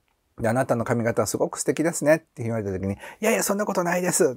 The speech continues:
とか、「もう寝癖が」とかって言ってませんか？そういう時に例えば髪型を褒められたら、「えー、そうですか、嬉しいです」みたいになったら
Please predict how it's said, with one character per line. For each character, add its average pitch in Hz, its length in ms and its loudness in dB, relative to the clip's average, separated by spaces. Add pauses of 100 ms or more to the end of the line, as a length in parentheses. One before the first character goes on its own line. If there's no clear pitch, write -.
と 143 80 -6
か、 131 80 -4
「も 135 160 0
う 135 60 2
寝 151 120 4
癖 185 240 2
が」 180 180 6
と - 100 -2
か - 100 2
っ 82 60 0
て - 200 -2 (300)
言 95 80 -2
っ - 20 -10
て - 80 -4
ま 107 120 2
せ 160 120 8
ん 127 60 0
か？ 98 240 4 (340)
そ 117 180 8
う - 20 12
い - 20 10
う - 20 0
時 110 220 0
に 98 80 -2
例 101 160 -2
え 185 60 6
ば 156 100 4
髪 127 200 0
型 120 200 2
を 107 40 -4
褒 113 80 -4
め 113 100 2
ら 113 80 2
れ 117 80 -2
た 117 100 0
ら、 107 160 2
「え 185 200 6
ー、 202 40 -4
そ 196 140 2
う 196 60 2
で 165 100 0
す - 80 -10
か、 135 160 10
嬉 143 200 4
し 285 120 0
い - 20 -4
で 240 80 -6
す」 143 320 2
み 123 80 2
た 135 140 10
い - 20 12
に 127 80 4
な 127 140 8
っ - 20 -4
た 107 120 6
ら 92 200 6